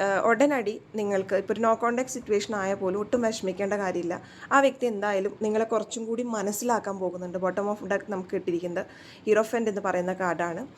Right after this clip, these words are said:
അപ്പോൾ പാരമ്പര്യത്തെ ഒരുപാട് മുറുകെ പിടിച്ചുകൊണ്ട് നിങ്ങളെ കുറച്ച് കൂടുതൽ മനസ്സിലാക്കിക്കൊണ്ട് ആ വ്യക്തി തീർച്ചയായിട്ടും നിങ്ങളുടെ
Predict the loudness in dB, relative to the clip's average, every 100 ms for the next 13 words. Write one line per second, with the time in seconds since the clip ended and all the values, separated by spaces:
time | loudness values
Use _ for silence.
0 | -10 -6 -4 2 6 6 4 0 0 0
1 | -2 -2 0 0 0 0 0 0 -2 -4
2 | -4 -6 -4 -2 -4 -8 -20 -20 -20 -12
3 | -4 0 4 4 2 -2 -2 0 4 4
4 | 4 2 2 0 -2 -4 -4 -6 -6 -6
5 | -4 -4 -2 -4 -8 -12 -14 -4 0 0
6 | 2 0 0 -2 -4 -2